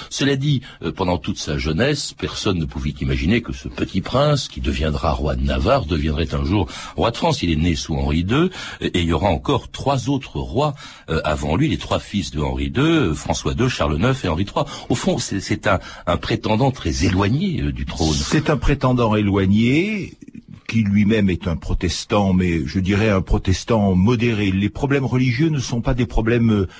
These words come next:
Speaker 2: fondamentaux pour, pour Henri, pour le futur Henri quatre, pour Henri de Navarre, ce qui expliquera d'ailleurs ses, ses multiples changements de, de, de religion en fonction de ses intérêts, de ses intérêts politiques. Mais il, on, en fait,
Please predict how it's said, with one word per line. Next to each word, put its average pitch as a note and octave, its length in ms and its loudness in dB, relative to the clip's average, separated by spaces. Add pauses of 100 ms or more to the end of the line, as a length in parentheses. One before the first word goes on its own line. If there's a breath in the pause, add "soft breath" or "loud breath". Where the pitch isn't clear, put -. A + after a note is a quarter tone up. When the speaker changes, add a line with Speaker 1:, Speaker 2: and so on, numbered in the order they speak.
(160 loud breath)
Speaker 2:
fondamentaux G#2 800 2
pour, E2+ 560 0
pour D2+ 160 0
Henri, D#2 320 0 (120)
pour F2 280 0
le D#2+ 60 2
futur F#2+ 380 0
Henri E2+ 240 2
quatre, E2+ 240 0
pour - 140 -2
Henri E2+ 240 4
de E2 80 2
Navarre, D#2+ 440 2 (240 loud breath)
ce - 120 -8
qui G#2 80 2
expliquera F#2+ 480 -2
d'ailleurs F#2+ 360 0
ses, D2+ 300 -4
ses - 220 -10
multiples E2 640 -2 (180 loud breath)
changements G2+ 640 2
de, D#2+ 300 2
de, C#2 240 -4
de D2 120 -2
religion F2 540 2
en E2 60 0
fonction E2+ 400 0
de F#2+ 100 4
ses D#2+ 300 -2
intérêts, G2+ 420 2 (140)
de E2+ 100 0
ses E2+ 260 -2
intérêts F#2 320 2
politiques. F2+ 600 -2 (360 loud breath)
Mais B2+ 280 4 (280 loud breath)
il, - 440 -4 (120)
on, A#2+ 300 2 (100)
en G#2 120 2
fait, D3+ 360 0